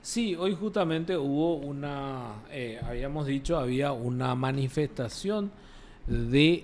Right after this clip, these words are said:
los actuarios judiciales y también de los ujieres, eh, prácticamente reclamando,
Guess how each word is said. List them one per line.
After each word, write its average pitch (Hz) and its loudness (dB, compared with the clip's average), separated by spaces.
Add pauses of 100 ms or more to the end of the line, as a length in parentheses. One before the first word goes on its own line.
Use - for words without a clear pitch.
(120)
los 147 6
actuarios 143 4
judiciales 160 4 (220)
y 170 0
también 160 2
de 170 0
los 156 2
ujieres, 160 2
eh, 113 -6 (200)
prácticamente 160 -2
reclamando, 160 -2